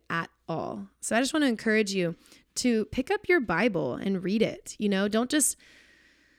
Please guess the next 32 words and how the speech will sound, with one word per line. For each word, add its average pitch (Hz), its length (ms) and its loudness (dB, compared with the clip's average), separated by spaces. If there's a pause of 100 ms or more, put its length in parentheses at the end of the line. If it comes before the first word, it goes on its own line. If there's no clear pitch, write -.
(140)
listen 233 360 4
to 233 80 6
sermons 226 440 4
on 185 160 0
Sunday 185 600 2
and 185 160 -2
depend 208 380 0
on 190 200 0
your 180 120 0
pastor's 180 680 0
faith 185 460 0 (400)
to 208 180 -2
ha-, 185 180 -4 (180)
to 196 340 0
be 196 160 -4
filled 196 260 2
up. 247 240 0
Like, 185 140 -4
that's 214 260 -2
not, 214 340 2 (200)
that's 214 260 -2
not 208 560 0 (380)
God's 185 260 0
will 175 160 2
for - 140 -4
your 156 160 -2
life. - 280 -6
God's 233 240 0
will 277 180 2
for 254 380 0
your 247 220 4
life 254 240 2